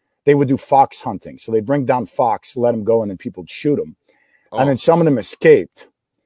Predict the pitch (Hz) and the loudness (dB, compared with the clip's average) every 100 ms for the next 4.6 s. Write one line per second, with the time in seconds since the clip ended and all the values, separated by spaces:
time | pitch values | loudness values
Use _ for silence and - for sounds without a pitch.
0 | _ _ - 135 131 - 139 135 - 113 | _ _ -6 -6 0 2 4 4 0 -12
1 | - 127 117 117 151 123 - 147 127 104 | -4 -4 -2 2 2 2 2 2 2 0
2 | - - - _ _ _ _ _ 139 143 | -12 -20 -20 _ _ _ _ _ -2 2
3 | 156 147 - 143 139 120 123 113 - 131 | 2 2 2 0 0 -2 -2 -4 -4 -4
4 | 120 - 127 113 123 98 | -4 -6 -6 -2 -4 -4